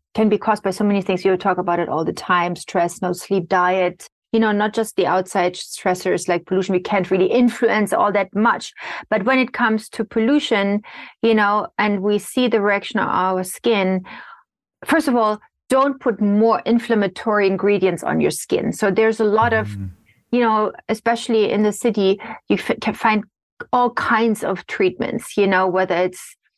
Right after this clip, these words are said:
Speaker 1: you know, laser, acid peels, um, retinate treatments.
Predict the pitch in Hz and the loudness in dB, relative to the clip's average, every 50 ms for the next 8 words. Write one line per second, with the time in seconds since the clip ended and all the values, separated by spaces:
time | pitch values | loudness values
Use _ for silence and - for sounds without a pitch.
0 | _ _ _ - 269 294 254 220 180 180 196 202 190 - 180 175 175 190 185 190 | _ _ _ 0 2 2 2 2 2 2 2 0 2 2 0 2 2 2 2 2
1 | 185 180 170 - - - 175 180 165 - 190 180 180 - - - 220 202 196 190 | 2 0 0 -2 0 0 0 0 0 -2 -4 -4 -4 -6 -6 -4 0 2 2 2
2 | 185 185 185 165 180 180 - - - - - 147 165 175 180 180 185 190 180 - | 4 2 2 2 0 0 -2 -6 -4 -2 -2 0 0 0 0 -2 -4 -6 -8 -10
3 | - - _ _ _ _ - 214 214 214 - 220 208 202 190 190 190 - - 214 | -16 -20 _ _ _ _ -2 -2 -2 -2 -2 -2 0 0 0 -2 -4 -4 -4 -4
4 | 202 - 196 190 190 196 196 190 190 190 196 180 - - - | -2 0 -2 -2 0 0 0 2 2 0 0 -2 -4 -8 -16